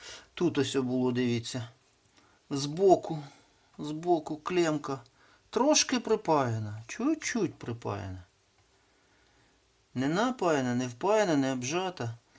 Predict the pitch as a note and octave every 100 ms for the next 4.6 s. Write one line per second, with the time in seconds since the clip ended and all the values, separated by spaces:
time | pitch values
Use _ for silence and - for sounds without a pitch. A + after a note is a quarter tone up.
0 | _ _ A#3 - D#4 D4+ - D#3+ E3+ G3
1 | D#3 C3 D3+ C#3 B2+ - A#2 - G2+ G2
2 | G2 - - B2+ B2 G#2 F#2 _ _ -
3 | - - - - A3+ - G3+ F#3+ G3 F#3+
4 | F#3+ F#3 F3+ E3+ -